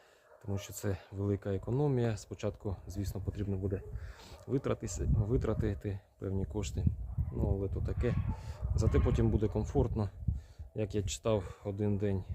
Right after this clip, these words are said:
грубо кажучи, топиш гарно, і потім два дня можна взагалі не топити. Ну, подивимось, як воно є насправді. Так що, шановні, поки з'їздив по своїх справах там, температура вже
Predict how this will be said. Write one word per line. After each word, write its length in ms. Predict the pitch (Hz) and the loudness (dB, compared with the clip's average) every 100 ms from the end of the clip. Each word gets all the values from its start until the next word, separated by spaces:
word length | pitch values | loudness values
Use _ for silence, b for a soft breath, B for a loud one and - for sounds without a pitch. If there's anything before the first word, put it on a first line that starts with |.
| - | -2
грубо 280 | - 101 | 0 0
кажучи, 380 | - 101 - - | 0 0 0 -4
топиш 520 | - 143 123 - - - 98 | 0 0 0 -4 -6 -10 -4
гарно, 360 | 107 101 98 - B B B 120 | -2 2 2 0 B B B -6
і 60 | |
потім 440 | - 113 - 101 90 - | 0 2 4 2 0 -4
два 220 | 95 98 | 0 0
дня 340 | 104 107 101 - B B B | 2 2 2 0 B B B
можна 260 | - 95 95 | 0 2 0
взагалі 360 | 92 95 98 95 | -4 -2 0 0
не 120 | 92 | -2
топити. 500 | - - - - - - B B B B B B B - - - | -2 0 2 2 0 0 B B B B B B B -10 -12 -4
Ну, 120 | 113 107 | -2 0
подивимось, 460 | 107 117 98 95 | 4 4 4 0
як 140 | 95 - | -6 -6
воно 160 | 92 | -4
є 200 | 92 98 - | -2 -4 -6
насправді. 440 | 98 - - 90 - - - - - - _ B B B B B B B B B | -12 -10 -10 -10 -12 -18 -20 -20 -16 -16 _ B B B B B B B B B
Так 160 | 120 101 | -4 0
що, 180 | - 147 | 2 4
шановні, 440 | - 110 107 98 | 6 8 8 8
поки 300 | 107 117 113 | 6 2 2
з'їздив 460 | 101 117 104 107 107 | 4 4 6 4 4
по 80 | |
своїх 340 | 104 117 117 107 | 0 4 4 4
справах 460 | - 170 170 143 | 2 6 8 6
там, 240 | - 131 107 - B B B B B B B B B | 2 -2 -4 -6 B B B B B B B B B
температура 680 | - 107 117 120 117 143 127 | -4 0 4 2 4 6 8
вже 400 | 104 110 123 104 | 6 8 8 6